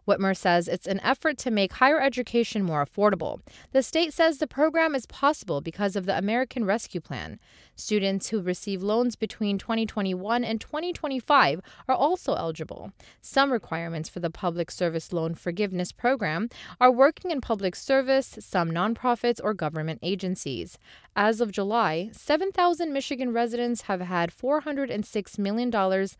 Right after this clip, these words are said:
in loans forgiven under the plan. New applicants can apply at student aid dot gov slash P S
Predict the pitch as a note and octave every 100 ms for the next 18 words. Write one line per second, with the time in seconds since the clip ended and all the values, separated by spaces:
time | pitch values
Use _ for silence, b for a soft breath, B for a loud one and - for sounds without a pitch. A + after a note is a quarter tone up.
0 | _ A3+ A3+ A3+ C4+ F3 E3 - - F3
1 | A3+ G#3 C3+ F3+ - G#3+ G3+ E3 - B3
2 | E3 A2+ F3 - _ A3 C4+ - A3 A#3+
3 | - A3 A3 - F#3+ E3+ A3 G#3+ A3 F3+
4 | - - B3 D#4+ - G3+ G#3 F#3 E3+ C#3
5 | E3 A3 A3 G#3 b b - - F#3 D#3
6 | - - C#4 C#4+ - G3 -